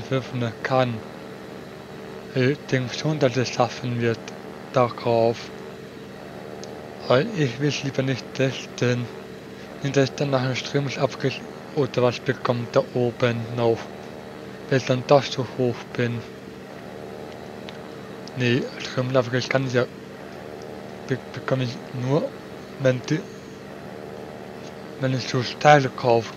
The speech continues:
gehe. Aber wenn ich Gemüse kaufe, gehe, kann ich keinen Streamabschluss kommen. Ich will's trotzdem nicht testen, was passiert.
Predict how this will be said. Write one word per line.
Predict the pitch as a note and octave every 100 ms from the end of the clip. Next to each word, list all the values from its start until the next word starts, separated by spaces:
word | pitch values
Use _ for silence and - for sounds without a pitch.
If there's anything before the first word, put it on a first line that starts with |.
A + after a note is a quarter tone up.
| -
gehe. | B2+ A#2+ A#2 A2+ - - - - - - D2+ -
Aber | B2 A#2+
wenn | B2+ B2+
ich | B2+ - - - -
Gemüse | - A#2 B2+ C#3+ - D3
kaufe, | - C3+ C3+
gehe, | - C3
kann | - C#3 C#3+
ich | -
keinen | A#2+
Streamabschluss | - - A#2+ B2+ - - A#2 - D2+
kommen. | - A#2 A#2 A#2 A#2 - - - - - - - - - - - - - - - - - - - - - - E3+
Ich | D3+
will's | C#3 -
trotzdem | - A#2+ - C3
nicht | A#2 - -
testen, | B2+ A#2+ - - A#2+ B2
was | A#2 -
passiert. | - A2+ - B2 B2